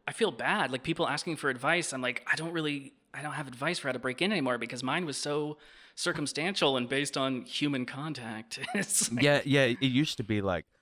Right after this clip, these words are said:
Speaker 2: "Oh, I just walk right up to Titmouse and ask i-, if I can get a tour, and I just sign up, I camp out front of the, the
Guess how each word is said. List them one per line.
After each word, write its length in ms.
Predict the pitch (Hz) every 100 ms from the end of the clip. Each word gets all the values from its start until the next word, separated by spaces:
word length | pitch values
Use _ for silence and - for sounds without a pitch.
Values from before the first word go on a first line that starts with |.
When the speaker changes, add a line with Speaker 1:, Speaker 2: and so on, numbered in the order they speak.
| _
Speaker 2:
"Oh, 200 | - 226
I 120 | 117 107
just 280 | 120 131
walk 340 | 110 123 160 -
right 160 | 151
up 160 | 160 -
to 80 | 131
Titmouse 460 | - 196 101 123
and 100 | -
ask 300 | 101 127 - -
i-, 40 |
if 400 | 113 98 113 113
I 80 | 135
can 160 | 127 113
get 160 | 143
a 80 | 107
tour, 380 | - 170 180 78
and 100 | 85
I 80 | 87
just 240 | 90 104
sign 240 | - 123 120
up, 80 | 104
I 60 |
camp 300 | 101 127 131
out 200 | 117 107 _
front 240 | 139 143
of 120 | 120 104
the, 160 | 98 - _ _ _ _
the 80 | 98